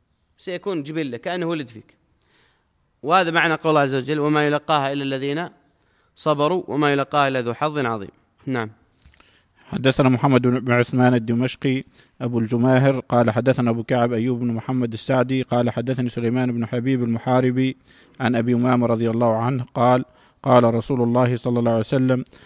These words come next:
Speaker 2: "أنا زعيم ببيت في ربذ الجنة لمن ترك المراء وإن كان محقا، وببيت في وسط الجنة لمن ترك الكذب وإن كان مازحا،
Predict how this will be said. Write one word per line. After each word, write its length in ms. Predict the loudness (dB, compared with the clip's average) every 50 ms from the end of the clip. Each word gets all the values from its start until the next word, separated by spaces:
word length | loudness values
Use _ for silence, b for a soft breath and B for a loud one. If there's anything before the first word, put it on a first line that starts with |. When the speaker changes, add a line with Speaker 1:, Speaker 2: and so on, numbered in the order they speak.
| b b b -2
Speaker 2:
"أنا 240 | 2 4 6 6 6
زعيم 480 | 4 4 4 4 4 4 4 4 4 2
ببيت 400 | 2 2 4 2 2 2 0 -4
في 240 | -4 -2 -2 0
ربذ 280 | 0 0 2 2 2 2
الجنة 540 | 2 0 0 0 0 0 0 0 0 -2 -2
لمن 280 | -2 -2 -2 -2 -2
ترك 280 | -2 0 -2 0 0 -2
المراء 420 | -2 0 0 0 2 2 2 2
وإن 180 | 2 0 0 -2
كان 180 | -2 -2 0 0
محقا، 540 | 0 -2 -2 -2 -4 -4 _ -6 -8 -8 -8 b b b b b b b _
وببيت 500 | -4 0 0 2 4 6 4 4 4 2
في 140 | 0 0 2
وسط 320 | 2 2 2 2 0 -2
الجنة 380 | -2 -2 0 2 2 2 2 2
لمن 260 | 2 2 0 0 0
ترك 300 | 0 0 0 0 0 -2
الكذب 360 | -4 -4 -2 0 0 2 2
وإن 220 | 2 2 2 2 2
كان 240 | 2 2 4 4 4
مازحا، 480 | 6 6 6 4 4 0 -4 -6 -8